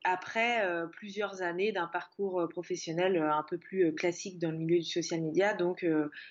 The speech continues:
j'ai fait, euh, pas mal d'agences et puis après, j'ai été, euh, chez un annonceur pendant, euh, plusieurs années. Quatre ans sur ma dernière expérience. Et, euh,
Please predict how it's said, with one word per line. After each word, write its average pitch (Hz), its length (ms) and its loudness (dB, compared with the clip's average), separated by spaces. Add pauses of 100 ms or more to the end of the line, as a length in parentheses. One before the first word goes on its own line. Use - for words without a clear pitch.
(120)
j'ai 165 180 2
fait, 170 240 4
euh, 160 80 4
pas 165 160 0
mal 170 220 0
d'agences 170 440 0
et 170 60 -2
puis - 140 -6
après, 156 240 -2
j'ai 185 140 2
été, 185 300 4
euh, 151 120 4 (560)
chez 175 240 2
un 165 120 4
annonceur 165 540 0
pendant, 180 320 2
euh, 160 40 2
plusieurs 170 400 -2
années. 180 360 -2 (840)
Quatre 180 260 -2
ans 214 60 -2
sur 180 180 -6
ma 156 120 0
dernière 165 280 -2
expérience. 165 720 -2 (520)
Et, 196 280 4
euh, 147 440 0